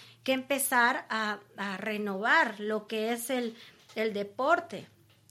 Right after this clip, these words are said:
Y ahí es donde, donde empezamos, este, te digo, a, a unirnos, un grupo de, de entrenadores, a decir, "Lo primero que tenemos que hacer es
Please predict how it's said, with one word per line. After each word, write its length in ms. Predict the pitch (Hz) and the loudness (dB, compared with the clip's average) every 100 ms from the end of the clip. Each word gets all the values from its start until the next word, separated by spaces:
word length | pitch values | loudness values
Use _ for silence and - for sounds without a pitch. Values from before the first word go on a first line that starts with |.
| - - | -20 -4
Y 120 | 262 | 2
ahí 160 | 269 269 | 4 2
es 80 | |
donde, 400 | 269 311 302 285 - | 0 0 2 2 0
donde 260 | 240 240 | -4 -2
empezamos, 640 | 233 233 233 269 254 269 277 | -2 -2 -4 -2 -2 -2 -4
este, 500 | 262 - 262 247 247 | -4 0 2 2 2
te 160 | 247 | 4
digo, 380 | 240 262 254 220 | 6 6 4 2
a, 800 | - 220 220 - 208 208 202 196 | 0 0 -2 -4 -6 -4 -4 -4
a 40 | 208 | -4
unirnos, 720 | 226 254 262 240 262 285 - - - - | -2 2 2 2 -2 -4 -12 -18 -20 -6
un 100 | 240 | -4
grupo 280 | 240 233 262 | -2 2 4
de, 320 | 247 233 196 | 4 2 0
de 280 | 220 208 202 | -2 -2 -2
entrenadores, 960 | 202 220 220 220 254 240 214 285 - - - - | -2 0 2 2 4 2 2 -2 -6 -12 -20 -6
a 100 | 240 | -2
decir, 360 | 254 254 311 - 262 | -2 0 -4 -4 0
"Lo 200 | 262 262 | 0 2
primero 640 | 262 262 285 302 330 - | 0 2 2 2 2 -2
que 80 | 240 | -10
tenemos 500 | - 226 226 233 233 | -6 -4 -2 -2 -4
que 100 | - | -6
hacer 440 | 214 214 220 214 - | -8 -6 -4 -6 -6
es 460 | 220 220 214 - | -6 -4 -6 -10